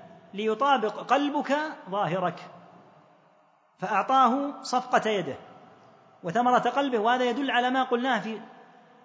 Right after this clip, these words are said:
ما سبق، لما سأل أحد الإخوة قال: "هل يصح أن يبايع المجهول؟" كيف يبايع المجهول؟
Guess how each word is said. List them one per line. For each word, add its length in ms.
ما 120
سبق، 340
لما 200
سأل 260
أحد 200
الإخوة 260
قال: 320
"هل 160
يصح 340
أن 120
يبايع 340
المجهول؟" 480
كيف 220
يبايع 380
المجهول؟ 400